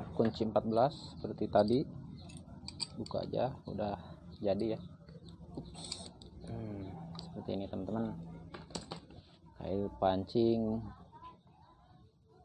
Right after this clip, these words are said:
Wow, sangat cantik ya, teman-teman. Uh, keker. Hasilnya seperti ini, mantap. Oke.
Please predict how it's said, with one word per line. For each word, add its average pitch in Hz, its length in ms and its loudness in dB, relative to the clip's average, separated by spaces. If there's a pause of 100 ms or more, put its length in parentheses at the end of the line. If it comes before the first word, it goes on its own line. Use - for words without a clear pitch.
(920)
Wow, 107 320 2
sangat 101 560 0 (240)
cantik 98 400 2
ya, 101 80 0
teman-teman. 104 400 0 (1800)
Uh, 110 320 -2
keker. 104 560 4 (2750)
Hasilnya 104 400 2
seperti 95 480 -4
ini, 95 320 -2 (160)
mantap. - 480 -2 (2000)
Oke. - 240 -6